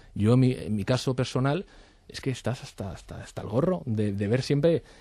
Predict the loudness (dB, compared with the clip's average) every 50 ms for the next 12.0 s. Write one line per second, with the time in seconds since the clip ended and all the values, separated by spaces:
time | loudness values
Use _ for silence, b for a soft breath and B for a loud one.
0 | B B -6 -4 -2 0 0 2 2 2 2 0 0 0 0 0 -2 -2 -2 0
1 | -2 0 0 0 0 0 0 0 0 -2 -2 -4 -4 -6 -6 -6 -4 -2 0 2
2 | 2 2 2 0 B B B B B B B B -20 -20 -20 -16 -14 -12 -6 -2
3 | 0 2 2 2 2 0 0 -2 0 0 2 2 2 2 2 2 0 -2 b b
4 | b b b b b -18 -12 -8 -6 -4 -2 -2 -2 -2 -2 -4 -4 -4 -4 -4
5 | -2 -4 -2 -2 -2 -2 -2 -2 -4 -4 -4 -4 -2 -2 -2 -2 -2 -2 -2 -4
6 | -4 -2 -2 -2 0 0 0 0 -2 -2 -2 -4 -4 -6 -4 -6 -6 -6 -6 -8
7 | -8 -10 -10 -12 -12 -14 -14 -14 -12 -10 -10 -10 -8 -8 -6 -8 -6 -6 -6 -6
8 | -4 -4 -4 -4 -4 -4 -4 -2 -2 -2 -2 -2 -2 -2 -2 -4 -6 -8 -10 -14
9 | -16 _ _ _ _ _ -20 -10 -6 -6 -4 0 0 -2 0 0 -2 -2 -2 -2
10 | -2 -4 -6 -6 -4 -4 -4 -4 -4 -4 -4 -6 -8 -8 -10 -10 -8 -6 -4 -2
11 | -2 -2 -2 -2 -4 -6 -6 -8 -10 -10 -6 -2 0 0 2 2 0 0 -2 -6